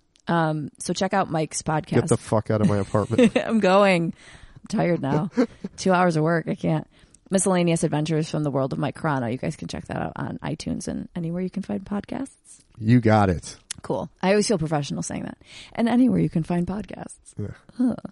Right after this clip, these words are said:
Speaker 2: Which leaves most people who don't really know
Speaker 1: Like,
Speaker 2: any other
Speaker 1: where do
Speaker 2: place
Speaker 1: I
Speaker 2: to
Speaker 1: find
Speaker 2: <laughs> Yeah,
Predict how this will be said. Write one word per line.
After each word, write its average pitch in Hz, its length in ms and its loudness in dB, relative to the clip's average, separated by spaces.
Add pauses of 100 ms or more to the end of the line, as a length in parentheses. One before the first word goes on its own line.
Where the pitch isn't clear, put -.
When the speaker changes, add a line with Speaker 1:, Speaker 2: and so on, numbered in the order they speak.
(120)
Speaker 2:
Which 135 220 6
leaves 131 280 6
most 117 240 4
people 107 200 4
who 117 120 2
don't 120 160 4
really 113 220 6
know 101 180 8
Speaker 1:
Like, - 140 10
Speaker 2:
any 123 80 8
other - 120 8
Speaker 1:
where - 120 8
do - 80 8
Speaker 2:
place - 80 8
Speaker 1:
I 185 40 8
Speaker 2:
to 185 60 8
Speaker 1:
find - 340 6
Speaker 2:
<laughs> - 40 4
Yeah, 147 140 8